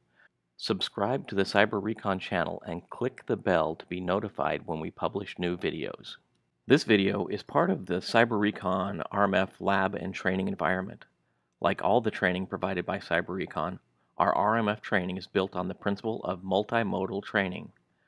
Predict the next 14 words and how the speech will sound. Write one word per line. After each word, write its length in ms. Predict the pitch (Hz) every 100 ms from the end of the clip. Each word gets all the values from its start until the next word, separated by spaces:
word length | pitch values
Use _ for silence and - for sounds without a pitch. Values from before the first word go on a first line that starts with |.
| _ _ _ -
Multimodal 560 | 147 131 127 107 113
training 400 | 113 - 90 92
exposes 540 | - - 90 92 - 98
the 140 | 95
student 520 | - - 107 117 -
to 100 | -
training 380 | - - 92 117
concepts 640 | 120 92 95 - - - -
in 200 | 95 90
different 320 | 92 - -
ways, 420 | 92 82 85 - - _ - _
including 480 | - - 98 90 92
learning 300 | 90 101 113
games, 500 | 104 95 92 95 -